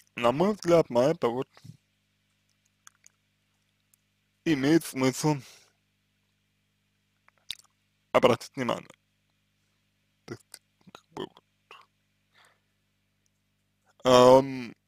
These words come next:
как, как моё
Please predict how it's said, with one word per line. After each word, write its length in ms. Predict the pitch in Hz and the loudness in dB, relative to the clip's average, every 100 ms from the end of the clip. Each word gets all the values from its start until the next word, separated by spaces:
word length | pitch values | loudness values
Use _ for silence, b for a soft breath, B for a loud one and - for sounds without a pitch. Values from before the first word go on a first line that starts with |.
| _ _ | _ _
как, 180 | - 139 _ _ _ - | 0 0 _ _ _ 2
как 260 | 202 226 - - _ _ _ _ _ _ _ _ _ _ _ _ _ - | 6 6 4 -20 _ _ _ _ _ _ _ _ _ _ _ _ _ 2
моё 560 | 180 202 202 170 131 | 4 4 6 6 6